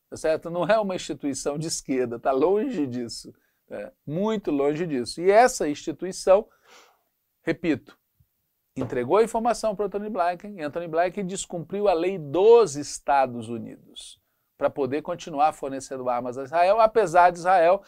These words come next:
tá impedindo a chegada de ajuda humanitária enviada, inclusive, pelos Estados Unidos, né? A usaid, segundo a matéria publicada pela agência ProPublica, enviou a Blinken um memorando detalhado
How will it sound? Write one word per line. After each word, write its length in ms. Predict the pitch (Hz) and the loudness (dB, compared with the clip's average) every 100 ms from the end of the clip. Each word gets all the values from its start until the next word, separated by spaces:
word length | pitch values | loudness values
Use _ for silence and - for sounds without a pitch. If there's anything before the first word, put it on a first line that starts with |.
| _ | _
tá 140 | - 190 | 4 4
impedindo 460 | 190 214 156 180 | 2 -4 -4 -4
a 60 | 185 | -4
chegada 420 | - 160 160 170 | -4 0 0 2
de 80 | 165 | -2
ajuda 260 | 135 147 | 0 -2
humanitária 640 | 160 170 170 135 127 131 147 - - - - | -6 -6 -6 0 0 0 -6 -18 -20 -18 -8
enviada, 500 | 151 143 139 151 - | 0 6 6 6 -4
inclusive, 720 | 202 214 226 175 143 175 196 208 _ _ - | -6 -4 -2 -2 -2 -4 -6 -14 _ _ 0
pelos 320 | 170 170 160 | 4 4 0
Estados 420 | 170 - 143 143 | -6 2 4 4
Unidos, 500 | 180 147 107 - - - | -2 -8 -8 -12 -16 -10
né? 160 | 190 - _ _ _ _ _ _ | -10 -10 _ _ _ _ _ _
A 220 | 143 156 156 | 2 6 6
usaid, 640 | 160 165 185 196 214 - _ _ _ _ _ - | 4 4 4 2 -6 -12 _ _ _ _ _ -16
segundo 440 | - 143 131 147 | -8 -6 -6 -4
a 20 | |
matéria 380 | 131 123 - 123 | -2 -2 -2 -2
publicada 560 | 120 120 120 120 117 117 | -2 -8 -8 -6 -6 -6
pela 220 | 120 123 | -6 -6
agência 360 | 110 123 - 127 | -6 -8 -8 -4
ProPublica, 720 | 147 135 214 196 147 117 - _ - | -2 -2 -2 -2 -4 -8 -12 _ -12
enviou 400 | 165 160 185 185 | -8 -2 2 6
a 80 | 175 | 6
Blinken 420 | 147 175 170 190 | 6 2 2 -8
um 100 | 170 | -2
memorando 540 | 208 247 226 175 190 | 0 6 6 6 2
detalhado 1200 | 175 156 208 294 311 277 269 185 165 170 123 117 | -2 0 6 6 8 6 8 8 8 8 4 -6